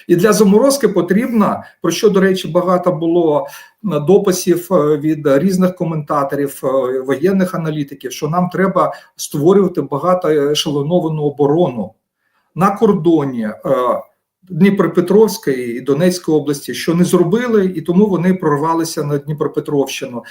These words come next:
Зараз треба створювати, я думаю, багатоешелонну систему оборони перед Павлоградом, перед Дніпром, перед Запоріжжям зараз, е, треба робити це, на Харківщині. Е,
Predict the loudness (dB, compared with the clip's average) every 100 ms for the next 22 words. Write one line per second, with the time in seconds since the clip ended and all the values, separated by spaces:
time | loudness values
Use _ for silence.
0 | -20 -4 2 2 2 2 2 2 0 2
1 | 6 6 6 4 4 4 4 0 0 -2
2 | 0 0 0 -2 -4 -4 -2 -4 -2 0
3 | -2 -6 _ -12 -10 -8 -6 -2 0 0
4 | 0 0 0 0 -2 0 -4 0 0 2
5 | 0 2 0 2 0 -2 -6 _ _ 0
6 | 4 4 6 4 4 4 4 4 2 0
7 | _ _ _ _ _ _ 0 4 4 4
8 | 2 4 4 4 4 4 4 4 4 2
9 | -2 -2 0 2 0 0 0 0 2 0
10 | 0 -2 -2 -4 -2 -2 -2 -4 -10 -20
11 | -6 0 0 2 0 0 -4 -4 -2 -4
12 | -4 -2 -2